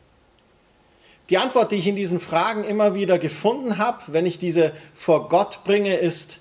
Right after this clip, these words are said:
Ja, es lohnt sich zu kämpfen. Aber es kommt drauf an, wie wir kämpfen. Ist interessant, Gott nahm Jakob von seiner natürlichen Kraft, aber Jakob gab nicht auf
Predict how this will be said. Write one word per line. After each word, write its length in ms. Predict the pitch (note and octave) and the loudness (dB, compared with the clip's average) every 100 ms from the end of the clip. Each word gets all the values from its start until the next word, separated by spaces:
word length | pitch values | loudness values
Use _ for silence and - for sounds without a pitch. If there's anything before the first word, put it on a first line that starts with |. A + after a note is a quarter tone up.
| - | -10
Ja, 480 | B2 A#2+ C#3+ B3 - _ _ _ _ | -2 0 0 -4 -12 _ _ _ _
es 260 | E3 D#3+ - | -2 0 0
lohnt 320 | D3+ E3+ F#3 | 2 2 0
sich 440 | - F#3 - - | -2 -4 -8 -14
zu 160 | - G3 | -8 -6
kämpfen. 480 | - F#3 D3 - A#2+ _ _ _ _ - - | -6 -8 -8 -12 -16 _ _ _ _ -20 -10
Aber 160 | D#3 F3 | 0 0
es 140 | - | 0
kommt 300 | - F#3 - | -2 -4 0
drauf 240 | E3+ E3+ | -2 -2
an, 360 | - E3 E3+ E3 - - | -4 -2 -2 -4 -12 -14
wie 320 | C3 G3+ E3+ | -6 -6 -2
wir 320 | D3 B2 A2+ - _ _ _ - | 0 0 -2 -12 _ _ _ -14
kämpfen. 480 | - D3+ A2+ - A#2+ _ _ _ _ _ _ - - - | -8 -6 -6 -10 -12 _ _ _ _ _ _ -20 -20 -14
Ist 120 | - A#3 | -2 0
interessant, 540 | A#3 B3 A#3+ G#3 D3+ - - | 2 2 2 0 -4 -12 -2
Gott 240 | G#3 G#3+ G#3+ | 0 0 0
nahm 320 | G3+ A#3+ F#3 | 0 0 0
Jakob 480 | F#3 C4 - A3+ - | 0 0 -2 -4 0
von 220 | G#3 F3 | 0 2
seiner 240 | F3 F3 | 2 4
natürlichen 920 | D#3+ D3 - A#3+ E4 C#4+ - E3 C#3 | 0 -2 -2 0 2 0 0 0 -2
Kraft, 760 | - - B2+ C#3+ G#3+ - - - - - - | -8 -6 -6 -6 -8 -12 -14 -20 -20 -20 -8
aber 220 | G3 G#3 | -4 0
Jakob 760 | F#3+ G3+ A#3+ B3+ - G#3+ G#3+ - | 2 2 0 -6 -2 -2 -2 -4
gab 340 | G3 F#3 F3 F3+ | -2 -2 -4 -2
nicht 340 | F3+ E3+ - - | -2 -2 -10 -4
auf 500 | B3 F3 G3 A3+ | 2 2 2 -2